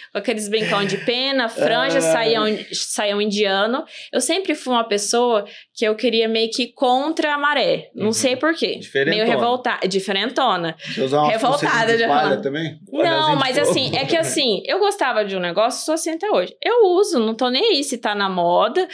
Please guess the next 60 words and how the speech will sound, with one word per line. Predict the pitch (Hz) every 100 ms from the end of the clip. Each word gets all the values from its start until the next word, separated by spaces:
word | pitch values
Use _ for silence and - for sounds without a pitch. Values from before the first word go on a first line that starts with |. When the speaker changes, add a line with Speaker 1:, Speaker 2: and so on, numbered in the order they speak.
| - -
Speaker 1:
se | - 220
as | 202 208 214
meninas | 214 208 202
usam, | 208 202
se | - -
é | 220
uma | 220
faculdade | 220 220 196 190
de | 190
direito | 214 190 190
que | 196
eu |
tenho | 196
que | 185
usar | 185
social, | 185 - 208 - -
eu | 302
gosto, | 285 254 269 302
me | 254 214
acho | 208 220
legal | 202 - 196 190 185
assim, | 190 349 370
eu | 311
vou | 240
usar. | 262 220
Tipo, | 220 240
eu | 233
tinha | 233 285 294 269
isso | 254 254
na |
minha | 240 226
cabeça. | 247 262 233 220 165 - - - -
Então, | 226 240
meu | 285 381
marido | 349 262 254
me | 254
conheceu | 254 247 254
assim. | 254 254 262 247 - _ _ _
Eu | -
acho | 214 254
que |
eu | 269
era | 262
a |
única | 254 277 339 349
que |
andava | 330 320 277 285
assim | 302 311 262
na | 269
faculdade | 285 - 254
de | 233
Speaker 2:
Diferentão, | 294 381 -
Speaker 1:
direito, | 247
Speaker 2:
é. | 233
Speaker 1:
todo | 214 220
mundo | 202 196
socialzinho, | 208 214 247 240 247 233
as | 196
meninas, | 185 190 190
né? | 190 214 247